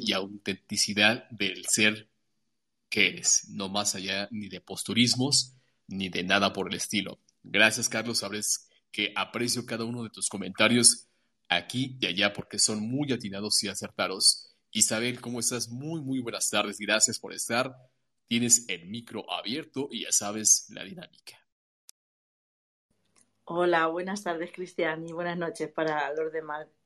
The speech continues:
Speaker 2: que están en España. Pues nada, estoy de acuerdo en lo que ha dicho Carlos. Eh, la verdad es que esto del social audio es como la vida misma. <laughs>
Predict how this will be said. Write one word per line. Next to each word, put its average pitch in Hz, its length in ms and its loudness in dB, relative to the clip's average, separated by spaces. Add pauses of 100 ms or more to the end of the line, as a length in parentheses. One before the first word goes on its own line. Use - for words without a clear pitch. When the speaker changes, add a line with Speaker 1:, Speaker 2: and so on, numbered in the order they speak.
Speaker 2:
que - 180 -18
están 160 220 -8
en 156 80 -4
España. 147 520 -8 (760)
Pues 170 440 2
nada, 170 160 -2
estoy 175 580 -4
de 190 100 -4
acuerdo 180 280 -4
en 185 140 -8
lo 185 100 -6
que 180 80 -6
ha - 40 -2
dicho 151 600 -6
Carlos. 160 560 -8 (500)
Eh, 160 340 2
la 151 140 -2
verdad 156 200 -4
es 160 60 -10
que 170 680 0
esto 156 320 -4
del 160 140 2
social 160 400 -8
audio 190 560 2
es - 180 -6
como 165 240 -4
la 151 100 0
vida 151 220 -2
misma. 143 460 -8
<laughs> - 220 -14